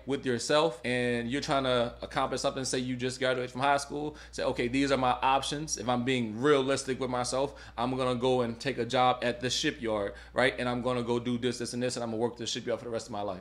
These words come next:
But I wanna encourage you to not be realistic, to not be rational, to not be logical. I want you to think outside of your narrative, what has been.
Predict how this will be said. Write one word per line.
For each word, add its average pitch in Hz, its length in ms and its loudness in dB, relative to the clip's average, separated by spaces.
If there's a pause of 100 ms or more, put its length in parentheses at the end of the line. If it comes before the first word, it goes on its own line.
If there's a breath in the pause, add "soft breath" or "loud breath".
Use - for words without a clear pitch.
But 139 420 4
I 151 140 8
wanna 185 240 6
encourage 170 420 2
you 196 340 -4
to 135 580 2
not 151 320 4
be 139 120 4
realistic, 123 600 4
to 135 100 0
not 139 240 8
be 127 100 0
rational, 151 680 4
to 127 120 2
not 127 300 2
be 127 140 2
logical. 107 760 0
I 120 360 4
want 127 320 -2
you 131 60 -2
to 120 100 -4
think 139 280 -4
outside 123 560 2
of 113 140 -4
your 117 100 0
narrative, 110 540 0
what 120 180 -2
has 110 280 -4
been. 110 440 0